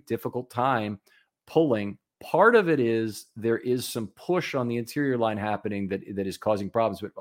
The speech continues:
part of it is he's just not quick to get started on the pull. Most,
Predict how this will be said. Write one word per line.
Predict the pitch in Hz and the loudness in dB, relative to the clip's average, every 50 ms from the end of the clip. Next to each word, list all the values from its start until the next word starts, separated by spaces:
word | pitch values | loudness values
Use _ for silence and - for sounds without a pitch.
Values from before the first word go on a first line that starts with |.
| - - _ | -14 -6 _
part | - 175 226 262 | 0 2 2 2
of | 202 | 0
it | 123 | -2
is | 110 101 - - - - _ _ | -2 -4 -6 -8 -18 -20 _ _
he's | - 226 | -10 -8
just | - - - - | -8 -2 2 2
not | 147 - - | 2 2 0
quick | - - - 139 131 135 - - - _ _ _ _ - - | -2 0 2 2 2 2 -4 -10 -20 _ _ _ _ -8 -2
to | - 120 | -2 0
get | 101 117 - | 0 0 -2
started | - - - 135 127 120 113 107 104 | -2 0 4 6 6 6 6 4 0
on | - 113 107 104 | 0 0 0 0
the | 101 - | -2 -4
pull. | - - - 123 107 92 80 - - _ _ _ _ _ _ _ _ _ - | -4 0 4 4 4 4 2 -4 -10 _ _ _ _ _ _ _ _ _ 2
Most, | 135 170 180 - - | 4 4 4 4 0